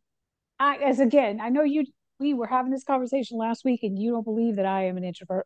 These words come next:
I am a proud introvert, but, so I was, yes, I am. But, uh,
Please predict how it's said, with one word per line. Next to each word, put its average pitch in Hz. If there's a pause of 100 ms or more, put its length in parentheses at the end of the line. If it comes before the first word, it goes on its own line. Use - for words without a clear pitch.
I 262
am 214
a 185
proud 220
introvert, 185
but, 202 (420)
so 214
I 285
was, 214
yes, 196
I 208 (140)
am. 175 (320)
But, 247 (560)
uh, 202